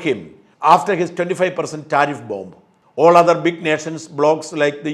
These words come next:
European Union, U K, Japan, et cetera had rushed their top leaders to Washington to placate Trump and negotiate softer deals. Trump waited for Modi to call. He is still waiting. Three hours later, no call.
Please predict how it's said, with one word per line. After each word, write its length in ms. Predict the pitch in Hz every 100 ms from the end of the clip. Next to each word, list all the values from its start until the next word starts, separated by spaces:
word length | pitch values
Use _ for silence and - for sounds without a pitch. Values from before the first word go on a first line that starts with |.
| 156
European 340 | 170 165 151 135
Union, 200 | 139 156 156 _ _ - 165
U 20 | 170
K, 120 | 170 147
Japan, 240 | 160 170 160
et 80 | 160 -
cetera 280 | 160 165 151 123
had 220 | 147 107 - - _ _ -
rushed 240 | 170 170 175
their 120 | 170 160 - 180
top 160 | 196 190
leaders 320 | 175 160 160 160
to 60 | 160 143
Washington 480 | 151 151 170 117 90 - _ _ _ _
to 80 | 180 170
placate 400 | 175 170 185 180 -
Trump 260 | 165 175 175 -
and 100 | 165 151 156
negotiate 520 | 165 170 170 160 156 - _ _ -
softer 440 | 165 170 - - 151 151 127
deals. 260 | 95 90 - _ _ _ -
Trump 260 | 165 170 160 165 160
waited 280 | 165 180 156 156
for 100 | 151 147
Modi 240 | 156 156 147
to 40 | -
call. 160 | 131 101 82 _ _ _ _
He 80 | 160
is 40 | 160
still 180 | 170 190 165
waiting. 360 | 165 160 170 175 170 _ _ -
Three 160 | 220 202
hours 240 | 175 160 156
later, 220 | 151 151 139 139
no 80 | 143 143
call. 180 | 107